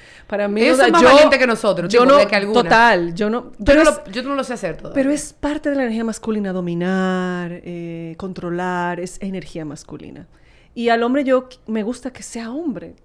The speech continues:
Speaker 1: que, que, y dentro de ese proceso sé que hay nervios, hay inseguridad, y es normal.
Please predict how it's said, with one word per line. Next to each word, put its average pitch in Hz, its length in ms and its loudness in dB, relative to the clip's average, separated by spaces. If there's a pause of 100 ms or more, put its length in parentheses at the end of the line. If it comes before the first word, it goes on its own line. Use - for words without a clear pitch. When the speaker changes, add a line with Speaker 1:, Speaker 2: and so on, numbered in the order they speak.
Speaker 1:
que, - 160 -16
que, 185 420 -12 (760)
y 277 100 -6
dentro 226 260 2
de 226 80 2
ese 277 160 -2
proceso 277 440 -4
sé 226 400 0
que 220 200 -4
hay 202 120 -2
nervios, 185 500 -2
hay 196 80 -6
inseguridad, 220 440 -4
y 233 60 -6
es 247 100 -8
normal. 240 540 -4